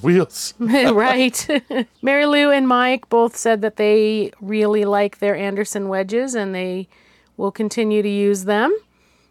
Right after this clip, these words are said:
Speaker 2: And I think that we really, really liked our Anderson wedge. And
Speaker 1: Yeah.
Speaker 2: the reason we stopped was we heard that they're too long to go between the two axles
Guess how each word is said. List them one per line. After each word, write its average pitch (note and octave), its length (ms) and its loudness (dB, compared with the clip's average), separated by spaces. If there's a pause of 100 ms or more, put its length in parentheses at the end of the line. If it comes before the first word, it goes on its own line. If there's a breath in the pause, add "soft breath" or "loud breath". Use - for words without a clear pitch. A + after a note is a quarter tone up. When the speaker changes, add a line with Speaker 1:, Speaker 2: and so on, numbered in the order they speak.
(100)
Speaker 2:
And G#3 200 0
I G3+ 100 0
think G#3+ 260 -4
that - 200 -6
we D4+ 160 -2
really, A#3 340 2
really G3 260 0
liked F3+ 240 -2
our F3 120 -2
Anderson F3+ 460 -6
wedge. F3 340 -4
And G3 200 -4
Speaker 1:
Yeah. C#3 380 2
Speaker 2:
the A#3+ 80 0
reason C#4+ 340 0
we C#4 120 -2
stopped C#4 540 0
was A#3+ 260 -2
we A#3+ 140 -4
heard A3 260 -2
that G#3+ 140 -4
they're A3 280 2
too A#3+ 280 -6
long G#3+ 340 -2
to G#3+ 80 -4
go G#3 180 0
between A3+ 520 -4
the F#3+ 100 -4
two A3+ 440 -4
axles D4 800 -2